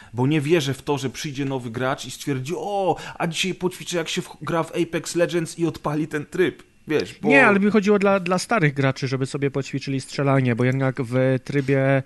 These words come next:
Speaker 2: Battle Royale bardzo ciężko się ćwiczy strzelanie, no bo jak już zdobędziesz broń, jaka ci się podoba, no to minęło dwadzieścia minut i, i głupio
Speaker 1: Dokładnie.
Speaker 2: dopiero zaczynać jakieś tam strzelnice sobie robić. A tutaj szybki meczek, szybkie strzelanko,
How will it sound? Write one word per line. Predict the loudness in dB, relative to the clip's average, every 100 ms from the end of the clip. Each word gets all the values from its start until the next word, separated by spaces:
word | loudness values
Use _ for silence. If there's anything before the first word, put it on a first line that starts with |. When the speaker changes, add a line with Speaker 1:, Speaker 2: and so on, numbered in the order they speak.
| -4 -20 -16 -2
Speaker 2:
Battle | -2 2 2
Royale | 2 2 0 0
bardzo | -2 -2 2
ciężko | 2 2 0 0
się | 0 -4
ćwiczy | -4 -6 -6
strzelanie, | -6 -2 0 0 0
no | 0
bo | 2 2 0 -4 -20 -4
jak | 0 0
już | 2
zdobędziesz | 4 6 6 4
broń, | 2 2 2
jaka | -2
ci | -4
się | -4
podoba, | -2 0 2 2 2
no | 0
to | 0 0
minęło | 0 2 2 2
dwadzieścia | 2 2 2 4
minut | 4 4 4 2
i, | -6 -6 -10 -10 -10
i |
głupio | 0 0 4
Speaker 1:
Dokładnie. | 4 4 2 -2 -4
Speaker 2:
dopiero | -2 0 2 2
zaczynać | 0 0 0 0 -4 -10 -12 -14
jakieś | -12 -10 -10 -10 -8
tam | -6 -4 -8 -10 -12 -12 -14 -16
strzelnice | -6 0 4 4 2 0
sobie | 2 2
robić. | 2 -2 -6 -14 -20 -10
A | -6
tutaj | -2 0 0 0
szybki | -4 -4 -2
meczek, | -2 -2 -4 -4
szybkie | -8 -8
strzelanko, | -10 -4 -2 0 0 2 2